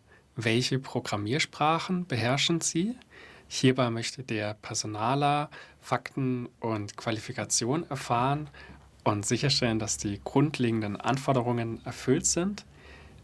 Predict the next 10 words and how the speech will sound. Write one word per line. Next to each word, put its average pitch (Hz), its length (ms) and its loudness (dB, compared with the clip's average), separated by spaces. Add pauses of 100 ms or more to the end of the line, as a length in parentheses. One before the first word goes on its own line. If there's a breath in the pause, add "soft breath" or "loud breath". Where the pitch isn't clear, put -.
Indirekte 139 580 0
Fragen 120 480 -2
dagegen 120 520 -6 (320 loud breath)
sind 107 460 2 (180)
offener 139 340 4
gestaltet 143 840 -4
und 110 400 -2
erfordern 117 960 2 (100)
ausführlicheres 120 960 2 (100)
Antworten. 104 720 -4